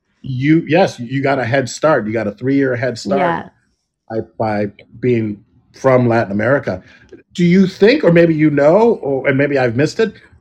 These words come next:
Speaker 1: do you think that poker could be or will be an Olympic sport?
Speaker 2: Maybe. I don't know. Hope, I, I really hope that it, that it's going to happen. But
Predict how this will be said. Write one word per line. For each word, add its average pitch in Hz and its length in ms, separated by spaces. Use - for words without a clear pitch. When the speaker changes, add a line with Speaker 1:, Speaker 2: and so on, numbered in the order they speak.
Speaker 1:
do 165 100
you 185 280
think 185 640
that 131 640
poker 151 560
could 180 260
be 185 240
or 127 160
will 135 260
be 156 300
an 131 120
Olympic 127 380
sport? - 520
Speaker 2:
Maybe. 285 800
I 214 140
don't 214 180
know. 240 420
Hope, 269 440
I, - 120
I - 180
really 254 320
hope 208 320
that 185 300
it, 170 540
that 165 160
it's 165 180
going 165 360
to 156 340
happen. 202 520
But 196 480